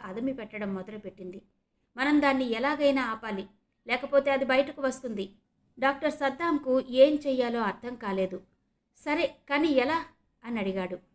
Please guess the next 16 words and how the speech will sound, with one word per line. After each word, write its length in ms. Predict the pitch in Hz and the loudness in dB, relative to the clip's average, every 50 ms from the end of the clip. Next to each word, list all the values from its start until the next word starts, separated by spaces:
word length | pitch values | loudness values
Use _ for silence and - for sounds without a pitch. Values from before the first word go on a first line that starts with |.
| _ _ _ _ _ | _ _ _ _ _
కానీ 200 | 226 233 254 262 | -4 0 0 2
ఈసారి 400 | 262 254 247 - 269 254 277 285 | 2 0 0 2 2 2 2 2
కడుపులో 440 | 277 - 254 262 277 285 294 294 285 | 0 0 0 0 0 0 2 2 2
నుంచి 260 | 285 277 269 277 277 | 2 0 -2 -4 -8
సజీవంగా 640 | 269 - 262 254 226 269 330 311 320 294 285 285 | -4 -2 -2 -2 -2 -4 -4 -2 -2 0 2 4
ఏదో 360 | 277 269 262 254 240 262 247 247 | 4 6 6 4 4 4 2 2
గోడల 480 | 208 202 214 233 247 262 294 285 285 | 2 0 0 0 0 0 0 0 -2
నుంచి 280 | 262 262 247 240 - 240 | -2 -2 -4 -6 -8 -8
బయటకు 420 | 202 220 220 247 247 269 254 - | -8 -4 -4 -4 -6 -6 -10 -10
రాబోతోందన్నట్టుగా 1040 | 233 226 226 226 226 240 233 226 226 220 226 214 214 220 226 240 226 - 226 233 233 | -6 -6 -6 -4 -4 -6 -8 -8 -10 -12 -10 -12 -12 -10 -10 -12 -12 -12 -10 -6 -6
అర్థమవుతోంది. 760 | 214 202 202 214 220 226 214 196 202 196 180 185 175 185 202 - _ _ _ _ _ _ _ _ _ _ | -6 -6 -8 -8 -8 -8 -8 -8 -6 -6 -8 -8 -8 -10 -14 -16 _ _ _ _ _ _ _ _ _ _
రాజు 320 | 254 277 294 349 311 330 | 0 2 4 4 2 0
బాధతో 460 | 285 220 240 233 277 269 294 285 285 269 | -2 0 0 0 2 0 0 4 4 4
ఎంతో 320 | 262 240 233 233 254 247 | 4 4 2 -2 -6 -6
బిగ్గరగా 540 | 208 190 202 190 - - 254 254 247 247 240 | -6 -4 -6 -6 -6 -4 -4 -4 -2 -2 -2
అరుస్తున్నాడు. 560 | 233 233 254 247 - - 208 202 190 185 190 | -2 -2 -4 -8 -8 -10 -6 -6 -4 -4 -6